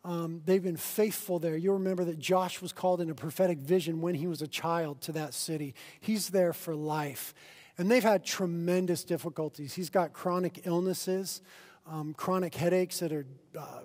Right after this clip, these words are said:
debilitating, and, uh, it's been a difficult road there. But right now, the church is healthy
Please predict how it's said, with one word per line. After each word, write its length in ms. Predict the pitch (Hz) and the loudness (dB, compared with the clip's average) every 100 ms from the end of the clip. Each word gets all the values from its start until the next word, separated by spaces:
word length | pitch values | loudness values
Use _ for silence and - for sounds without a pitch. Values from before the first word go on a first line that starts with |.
| 156 | -10
debilitating, 920 | 139 196 165 190 185 185 180 185 185 - - - - | 0 2 4 4 4 2 2 2 0 -6 -20 -20 -14
and, 460 | 180 160 156 156 165 | -6 -4 -4 -6 -8
uh, 220 | 156 147 | -8 -8
it's 160 | 170 - | -8 0
been 180 | 196 | 0
a 80 | 165 | 0
difficult 720 | 147 117 220 220 233 - 208 | -6 -2 2 2 0 4 4
road 380 | 180 170 180 190 | 4 6 6 6
there. 300 | 170 156 127 - - - _ | 4 0 -4 -18 -20 -20 _
But 80 | 156 | 0
right 220 | 180 185 | 2 2
now, 180 | 180 180 | 2 0
the 80 | 165 | -2
church 300 | - 175 - | -4 -4 -6
is 140 | 120 | -10
healthy 560 | - 175 190 202 208 | -2 0 0 0 -2